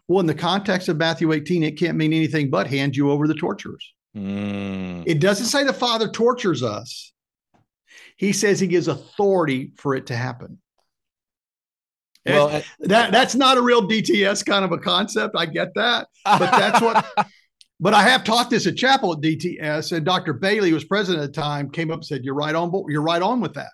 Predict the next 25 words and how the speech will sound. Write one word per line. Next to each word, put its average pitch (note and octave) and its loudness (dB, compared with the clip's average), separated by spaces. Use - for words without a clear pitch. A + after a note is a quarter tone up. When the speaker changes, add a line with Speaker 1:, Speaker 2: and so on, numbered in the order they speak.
Speaker 1:
right? D3+ -4
The F#3+ 0
tor-, A#3 2
torturer F#3+ 0
is E3 -4
also G3 0
translated E3 -6
torment. A#2+ -8
And, E3+ -2
uh, D3+ 0
it's D3+ -6
used F3+ -4
eighteen G#3 -4
times D#3+ -4
in C3+ -8
the C3 -6
Greek C#3 -8
New D3 -6
Testament. C#3 -8
And D3+ -2
maybe G#3+ 0
there's G3+ 0
one F#3+ 0
exception, F#3+ -4
but E3 -2